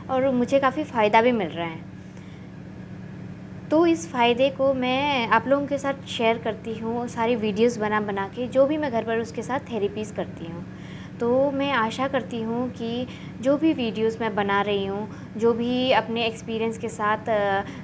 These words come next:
अ, जो भी videos मैं बना रही हूँ, वो आप लोग, अ, उन लोगों तक पहुँचाएँ जिसको इसकी ज़रूरत है, जो चाहते हैं कि उन्हें घर पर ही therapy मिले,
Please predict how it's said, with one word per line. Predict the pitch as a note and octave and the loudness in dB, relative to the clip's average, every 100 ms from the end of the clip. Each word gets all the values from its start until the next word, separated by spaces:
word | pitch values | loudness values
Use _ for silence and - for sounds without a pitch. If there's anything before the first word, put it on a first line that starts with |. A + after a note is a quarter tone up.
| - | -8
अ, | F#3+ F#3+ F#3+ F#3+ | -4 -2 -2 -4
जो | G3 B3 | 0 0
भी | C4 | 2
videos | B3 A3 G#3+ A3 | 0 2 2 2
मैं | G#3+ | -2
बना | G3+ G3 | 0 0
रही | G3 G3 | 0 -2
हूँ, | A#3 A3 | -2 2
वो | A#3+ | 4
आप | C#4 G#3+ A3 G#3 | 4 4 0 -2
लोग, | G#3+ B3 C4+ | 2 2 2
अ, | D4+ - - - F#3+ G3 G3 | 0 -2 -6 -8 -6 -4 -2
उन | C#4 | 2
लोगों | C#4+ D4 C#4 | 4 4 4
तक | C#4 C#4 | 0 -2
पहुँचाएँ | A3+ G#3 G#3+ G#3 - - - - G#3+ G3+ - A3+ | -2 -4 -2 -2 -2 -8 -12 -12 -10 -12 -8 -6
जिसको | A#3+ - D4+ D#4 | -4 -4 0 0
इसकी | - C4 | 0 -4
ज़रूरत | G#3+ F#3+ F#3 F3+ D#3+ | 0 0 0 -2 -4
है, | D3+ - - - - - - | -10 -12 -12 -14 -14 -14 -2
जो | A3+ | 0
चाहते | A#3+ A#3+ A3 B3+ | 4 4 2 2
हैं | C4 B3 B3 B3+ | 0 0 0 -2
कि | B3 C4 | -4 -4
उन्हें | B3 A3+ A#3 B3 B3 A3 | -2 0 0 2 0 0
घर | A3 | -2
पर | G#3+ A#3+ | 0 0
ही | C4+ | 0
therapy | C4 A3 G3 G#3+ | -2 -4 -2 -2
मिले, | G3 F3+ F#3+ | -2 -2 -2